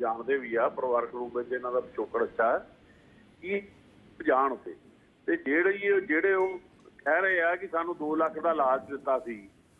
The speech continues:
ਉਹਨਾਂ ਦੇ ਬਿਆਨ ਕਲਮਬੰਦ ਕਰਾਏ ਜਾਣ ਤੇ ਕਰਵਾ ਕੇ ਉਹਨਾਂ ਦੇ ਖਿਲਾਫ ਕਾਰਵਾਈ ਕੀਤੀ ਜਾਵੇ, ਇਹ ਇੱਕ ਬਹੁਤ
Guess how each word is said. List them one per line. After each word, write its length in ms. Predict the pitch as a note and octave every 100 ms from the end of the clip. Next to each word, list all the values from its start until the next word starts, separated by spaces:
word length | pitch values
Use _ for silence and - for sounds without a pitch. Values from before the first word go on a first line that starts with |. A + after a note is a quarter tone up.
| _
ਉਹਨਾਂ 300 | - F3+ G3+
ਦੇ 100 | G#3
ਬਿਆਨ 300 | G#3 F3 E3+
ਕਲਮਬੰਦ 480 | F3+ F3+ F3+ F#3 F#3+
ਕਰਾਏ 260 | F#3 F3 F3
ਜਾਣ 240 | F#3 F#3 F3+ _ _ _ _ _ _ _ _ _
ਤੇ 120 | E3+ F3+
ਕਰਵਾ 440 | F3 D#3 C#3+ D3
ਕੇ 120 | D3+
ਉਹਨਾਂ 160 | G#3 G#3+
ਦੇ 80 | G3
ਖਿਲਾਫ 240 | G#3 G#3
ਕਾਰਵਾਈ 340 | F#3 E3+ F#3+
ਕੀਤੀ 280 | G#3+ G#3+ G#3
ਜਾਵੇ, 460 | G#3 G#3 A3 G#3+ G#3
ਇਹ 40 |
ਇੱਕ 140 | G#3 -
ਬਹੁਤ 200 | F#3